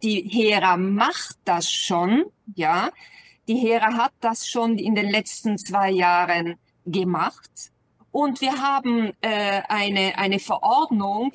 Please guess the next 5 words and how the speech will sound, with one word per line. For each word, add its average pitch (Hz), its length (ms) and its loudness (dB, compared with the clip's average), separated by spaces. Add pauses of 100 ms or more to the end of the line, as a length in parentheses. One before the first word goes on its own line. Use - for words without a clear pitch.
äh, 214 200 -2
vom 226 320 -2 (100)
November 214 1000 0
vergangenen 208 600 -2
Jahres, 214 640 -2